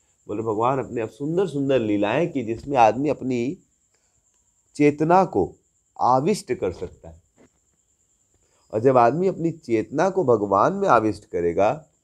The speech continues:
तब क्या होगा? वो सब भौतिक जगत से बाहर निकल जाएगा। कैसे? "त्वत्पाद पोतेन महत्कृतेन।" आपका जो चरण कमल की कोई आश्रय लेगा, वो एक महान नाव के समान है, बड़ी नाव के समान।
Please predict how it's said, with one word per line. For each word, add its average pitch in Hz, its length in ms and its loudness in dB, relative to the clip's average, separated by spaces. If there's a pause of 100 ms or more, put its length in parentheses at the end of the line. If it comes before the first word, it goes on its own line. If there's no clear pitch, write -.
(300)
तब 98 160 -2
क्या 95 160 -2
होगा? 101 500 2 (340)
वो 87 160 -6
सब 117 300 -10
भौतिक 87 360 -6
जगत 87 200 0
से 90 140 -16
बाहर 85 280 -8
निकल 82 320 -8
जाएगा। 78 220 -8
कैसे? 95 500 0 (340)
"त्वत्पाद 139 680 4
पोतेन 147 680 0
महत्कृतेन।" 95 880 -4 (1200)
आपका 98 260 -6
जो 120 100 -2
चरण 117 400 -2
कमल 123 280 -2
की 117 60 -10
कोई 110 160 -2
आश्रय 90 400 0
लेगा, 101 240 -2
वो 113 140 0
एक 120 140 -2
महान 110 640 -4
नाव 113 320 -2
के 139 100 -6
समान 135 420 -2
है, 143 80 2
बड़ी 117 240 0
नाव 110 280 -2
के 120 160 -8
समान। 135 440 0